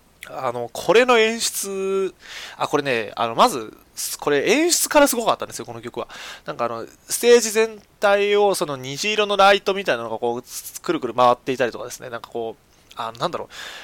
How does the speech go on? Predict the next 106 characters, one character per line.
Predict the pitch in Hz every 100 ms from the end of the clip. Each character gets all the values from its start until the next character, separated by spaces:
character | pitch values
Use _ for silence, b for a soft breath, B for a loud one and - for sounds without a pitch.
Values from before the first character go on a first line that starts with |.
| B B
う。 | 113
わ | -
か | 233
ん-、 | 214
な-、 | 107 131 240 120
な | 151
ん | 330 214
な | 117
ん |
だ | 107
ろ | 104
う |
な、 | 107
あ |
れ | 107
は。 | 110 104 _ _ _ _ _ _ _ _ _ _ -
あ | 131
の、 | 131 120 -
あ | 175
ま | 262
り | 262
良 | 226
い | 339 180
表 | 156 135
現 | 139
で | 120
は |
な | 127 -
い | 196
か | -
も | 120
し | 127
れ | 123
な | 113
い |
で | 107
す |
け | 127
ど、 | 120 110 B B B B
多 | -
分、 | 175 107 -
あ | 113
の、 |
本 | 113 330
当 | 233
は | 190
あ |
の | 185
変 | - 202
な | 151
話 | 107 107
ね、 | 123
薬 | - - 240
を | 247
決 | 240 -
め | 214
て | 208
ス | 196
テ | 220
ー | 214
ジ | 165
を |
見 | 131
た | 107
ら | -
こ | - 185
う |
な | 196
る | 151
ん |
じ | 117
ゃ |
な | 117
い |
か | 135
っ |
て | - 135
い |
う | 127 127
感 | - 156 160
が | 160
あ | 170
る |
ぐ | 170
ら | 120
い、 |
こ | -
う、 | -
ふ | -
わ | 202
ふ | -
わ | 110
し | -
た | 117
何 | 147 156
か | 101
が | -
あ | 110
る | 110
ん |
で | 101
す |
よ、 | 101
あ |
そ | 101
こ。 | 113